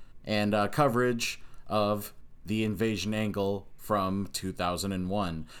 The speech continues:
But before we jump into all the fun and shenanigans, make sure that you head over to whatamaneuver dot net, invade the website and get some Drunk Wrestling History t-shirts, tank tops, hoodies, and onesies for the miniature Drunk Marks and Drunk Marquettes.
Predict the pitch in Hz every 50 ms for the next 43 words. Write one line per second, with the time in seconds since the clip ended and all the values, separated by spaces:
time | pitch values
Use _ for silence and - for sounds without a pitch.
0 | - - 147 135 131 - 95 - 113 104 95 92 85 - 113 110 107 - 113 127
1 | 127 117 - - 139 135 131 131 131 131 127 123 - - - 127 135 135 127 117
2 | 120 117 113 110 - - 131 139 143 147 139 131 - - 123 131 135 135 139 131
3 | 143 147 147 139 - - - - - - - 165 156 - - 170 143 147 143 143
4 | 147 156 170 170 143 95 123 117 107 110 110 110 123 131 135 135 147 139 104 82
5 | 85 85 90 92 95 98 101 98 101 107 95 - 110 107 104 - 98 101 113 135
6 | 165 - - - - - - - - 147 151 143 117 98 156 180 233 285 220 147
7 | 143 151 135 131 147 143 135 - - - - 143 139 147 170 170 - 139 135 127
8 | - - - - - 135 131 131 135 131 131 131 139 131 123 - 131 131 117 117
9 | 123 143 139 - 131 120 104 - 135 160 180 - - 196 208 208 - - - -
10 | - - - - - - - 170 185 - 196 190 190 190 - - - - - -
11 | 202 208 202 214 214 214 185 - - - - - - 185 202 202 185 151 117 123
12 | 143 147 147 135 131 139 139 143 139 135 - - 107 92 101 101 107 113 120 127
13 | 127 123 120 - 117 110 107 101 92 110 110 107 - - 104 107 101 - - -
14 | 113 113 - - 110 107 104 - - 170 196 202 - -